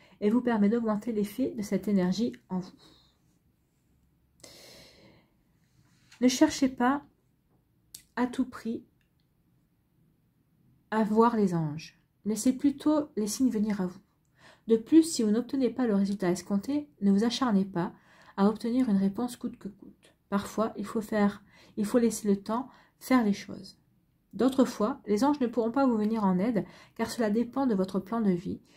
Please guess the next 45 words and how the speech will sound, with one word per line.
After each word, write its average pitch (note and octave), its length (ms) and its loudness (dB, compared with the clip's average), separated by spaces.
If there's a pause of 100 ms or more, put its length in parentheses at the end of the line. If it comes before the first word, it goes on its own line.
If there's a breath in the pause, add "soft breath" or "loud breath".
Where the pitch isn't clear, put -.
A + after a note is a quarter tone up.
(180 soft breath)
et F#3 60 0
de G3+ 100 6
tout G#3 260 4
ce E4 140 -2
que A#3+ 140 -4
vous A3 140 -2
avez G#3+ 320 2
à G3+ 80 -2
travailler. F3+ 560 -6 (560)
Dans F#3 180 0
certains G3+ 340 0
cas, B3+ 260 -2 (300 loud breath)
la G#3 100 0
seule C4 180 2
façon C4 340 -2
que B3 120 -2
les G3+ 140 2
anges A3 280 -2
ont C4 100 -2
pour A3+ 160 -6
vous F#3+ 160 2
aider, F3 380 2 (180 loud breath)
c'est - 140 -6
d'attendre B3 500 2
à A3 80 -4
vos B3 140 -2
côtés. - 380 -10 (580 soft breath)
Leur G3 120 2
présence G#3+ 460 0
à G#3 60 0
vos G3 100 4
côtés G3+ 400 -2 (300 soft breath)
peut A#3 80 0
vous A#3 160 0
calmer A3 460 2
et G#3+ 100 -2
vous G#3 180 -4
permettre A3 460 0
de F3+ 100 0
dépa-, G#3+ 520 2
de G3+ 120 2
passer A3 380 -4
ce G#3+ 160 -4
temps A3+ 160 -6
d'attente F#3+ 520 -2